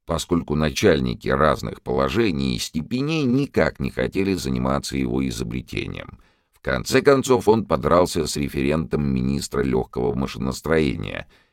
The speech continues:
и дело дошло до товарищеского суда. С другой стороны, на него рабочие ополчились, так как внедрение молочковской новации в производство обязательно сказалось бы на расценках,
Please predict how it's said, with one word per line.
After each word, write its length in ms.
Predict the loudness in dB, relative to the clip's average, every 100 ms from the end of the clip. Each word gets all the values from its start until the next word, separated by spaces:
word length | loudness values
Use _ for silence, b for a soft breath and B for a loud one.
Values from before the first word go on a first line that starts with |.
| _
и 100 | -14
дело 340 | -2 6 8 8
дошло 420 | 6 4 2 2
до 160 | 2 0
товарищеского 840 | 0 2 0 0 -6 -6 -4 -4
суда. 500 | -4 -6 -4 -4 -6 _ _ _ _ _ _ _ _ _
С 140 | -2
другой 320 | 4 8 8 6
стороны, 420 | 4 4 6 4
на 120 | 4
него 280 | 4 6 6
рабочие 600 | 6 6 2 2 0 0
ополчились, 840 | 2 0 0 -2 -4 -6 -12 -18 _ _ 2
так 260 | 2 2
как 220 | 0 0
внедрение 640 | 2 2 4 4 4 4 0
молочковской 760 | 4 4 4 0 0 -2 -2
новации 640 | 2 4 6 6 4 -2 -2
в 80 | -2
производство 840 | 0 2 2 0 0 0 0 2
обязательно 760 | 2 2 4 4 2 0 0 -2
сказалось 560 | 2 2 6 4 4
бы 140 | 2 2
на 140 | 4
расценках, 840 | 2 2 -2 -4 -4 -8 -14 -16